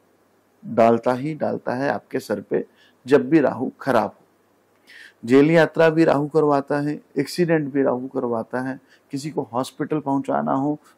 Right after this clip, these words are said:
तो वो भी राहु की कृपा से ही होती है। फिर भी, और यहाँ तक कि किसी प्रकार की जो दिमाग की परेशानियां हैं,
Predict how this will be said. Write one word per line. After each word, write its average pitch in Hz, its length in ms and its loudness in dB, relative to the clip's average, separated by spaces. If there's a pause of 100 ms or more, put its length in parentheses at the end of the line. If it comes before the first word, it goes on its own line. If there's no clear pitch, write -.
(100)
तो 131 80 -4
वो 135 120 0
भी 143 160 0
राहु 127 300 -4
की 139 140 -6
कृपा 127 300 -6
से 120 180 -10
ही 117 200 -10
होती 110 360 -20
है। - 60 -20 (960)
फिर 240 220 8
भी, 170 240 4 (640)
और 156 380 8 (360)
यहाँ 165 300 0
तक 196 160 4
कि - 200 -6 (360)
किसी - 200 -10
प्रकार 165 340 0
की 165 160 -8
जो 160 140 0
दिमाग 131 420 0
की 139 80 -4
परेशानियां 117 680 -4
हैं, 120 160 -10